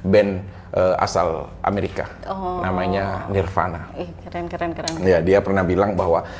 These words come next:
Speaker 1: "Lebih baik aku dibenci menjadi diriku sendiri daripada harus terlihat munafik untuk disukai orang lain,"
Speaker 2: Iya,
Speaker 1: gitu.
Speaker 2: benar, benar.
Speaker 1: Jadi
Speaker 2: Be yourself gitu.
Speaker 1: dia apa adanya diri dia,
Speaker 2: Hmm.
Speaker 1: mau dibenci, mau diapain. Nah, jawaban kamu itu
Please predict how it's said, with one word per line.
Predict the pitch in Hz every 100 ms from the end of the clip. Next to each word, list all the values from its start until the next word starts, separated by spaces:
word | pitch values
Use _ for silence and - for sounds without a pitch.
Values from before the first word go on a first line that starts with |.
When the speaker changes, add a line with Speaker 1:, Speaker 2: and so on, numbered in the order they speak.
| -
Speaker 1:
"Lebih | 104 104 104
baik | 107 135
aku | - -
dibenci | 160 123 113 139 139 165
menjadi | 131 110 107
diriku | 104 110 113 107
sendiri | 113 104 113 135 127 87
daripada | 101 95 92 98 107 104 117 127 - - - - -
harus | 110 110 - - -
terlihat | - 104 107 107 104 -
munafik | 101 104 101 104 - 104 - - - -
untuk | 101 98 98
disukai | 90 92 85 82
orang | 85 82
lain," | 82 82 -
Speaker 2:
Iya, | - 185 170
Speaker 1:
gitu. | 160
Speaker 2:
benar, | 160 160 165
benar. | 151 151 -
Speaker 1:
Jadi | 92 107 98 - - - -
Speaker 2:
Be | 202
yourself | 208 202 - 214 208 -
gitu. | 165 - - - 92
Speaker 1:
dia | 95 113
apa | 113 113 - 92
adanya | 107 127 127
diri | 110 113 104
dia, | 92 87
Speaker 2:
Hmm. | 90
Speaker 1:
mau | 98
dibenci, | 98 95 101 101 117
mau | 104
diapain. | 90 87 85 87
Nah, | 98
jawaban | 98 113 113 113
kamu | 117 117 123
itu | 120 147 180